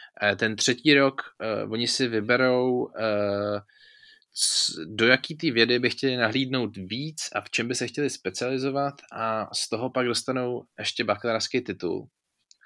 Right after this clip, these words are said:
Jo, to je ve třeťáku, taková jako jejich specializace, že teda mají ty základní vědy a ještě jednu tu jakoby specializaci, takže ten dostane pak ten bakalářský titul a pak v těch ročnících, ročnících čtyři, pět, šest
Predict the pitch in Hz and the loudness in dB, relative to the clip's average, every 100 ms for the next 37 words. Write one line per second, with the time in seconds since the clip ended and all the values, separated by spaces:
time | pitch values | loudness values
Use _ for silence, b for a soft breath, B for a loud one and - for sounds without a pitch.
0 | b b b 95 104 120 113 107 - 104 | b b b -2 0 2 0 0 -2 2
1 | 95 87 92 95 110 107 107 104 117 110 | 2 0 -4 -4 0 0 0 0 0 0
2 | 107 - 101 - 117 110 110 120 107 101 | 0 -2 -6 -2 -2 0 -2 -2 -4 0
3 | 113 110 110 117 110 104 117 113 110 101 | 0 2 -2 0 0 0 0 -2 0 0
4 | 110 110 - 95 - - 107 104 107 120 | 0 -2 -2 -4 -2 0 0 0 -4 -6
5 | 110 104 B B B B _ 101 120 123 | -6 -8 B B B B _ -10 -4 -4
6 | - 98 107 104 110 101 113 104 101 107 | -2 -2 0 0 -2 -4 -4 -2 -4 -6
7 | - _ 107 107 - 120 113 110 - 123 | -10 _ -2 -2 -4 -4 -2 -4 -4 -4
8 | 95 113 107 - 135 123 90 95 101 - | -4 -2 -2 -2 -2 -4 -4 -4 -4 -6
9 | B B B - 104 117 - 131 117 110 | B B B -6 0 0 0 -2 -2 -2
10 | 127 120 131 117 - 120 110 - 127 123 | -4 -4 -4 -4 -4 -4 0 0 0 -4
11 | - 127 - - - 104 123 120 123 101 | -4 -6 -6 -6 -2 0 0 0 -2 0
12 | - 104 113 | 0 0 0